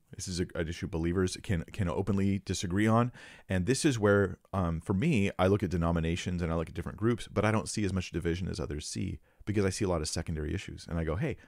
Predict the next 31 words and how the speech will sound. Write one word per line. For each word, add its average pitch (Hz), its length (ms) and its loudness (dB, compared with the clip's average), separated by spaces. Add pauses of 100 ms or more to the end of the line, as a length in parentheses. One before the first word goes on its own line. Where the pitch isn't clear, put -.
(180)
I 202 80 -4
disagree 95 320 -2
with 85 160 -2
you 87 40 -2
there, 90 140 0
but 165 100 -2
you're 190 80 -2
my 98 120 2
brother 123 300 -2 (280)
and 82 140 -4
I 85 80 0
can 92 140 -4
hold 95 180 -2
hands 95 140 0
with 85 100 -8
you. 78 160 -6
I - 40 -2
disagree 139 280 0
with 101 100 -4
you 104 60 -4
there, 113 100 0
but - 100 -10
my 131 100 2
sister 113 340 -4
and 85 80 -2
I 90 60 0
can 82 120 -4
hold 98 160 0
hands 92 160 0
with 95 140 -8
you." 117 120 -6